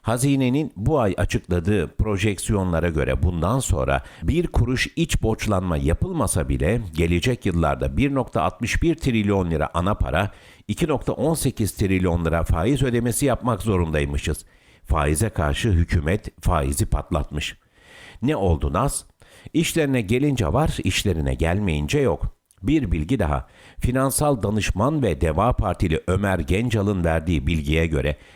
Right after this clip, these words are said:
dış ticaret açığı geçen yılın Haziran ayına göre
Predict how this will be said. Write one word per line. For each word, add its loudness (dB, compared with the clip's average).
dış -2
ticaret 0
açığı 0
geçen 0
yılın 2
Haziran 0
ayına 0
göre 0